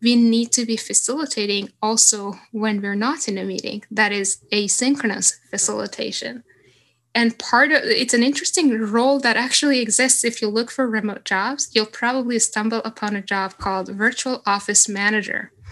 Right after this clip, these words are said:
Virtual office managers work like secretaries used to do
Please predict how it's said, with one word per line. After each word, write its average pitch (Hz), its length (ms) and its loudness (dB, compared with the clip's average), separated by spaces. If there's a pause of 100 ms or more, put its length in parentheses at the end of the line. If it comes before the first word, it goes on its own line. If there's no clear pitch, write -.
(1160)
Virtual 277 340 2
office 262 380 2
managers 233 640 4
work 240 300 0
like 220 200 0
secretaries 247 720 0
used 190 220 0
to 214 60 -2
do 180 240 -4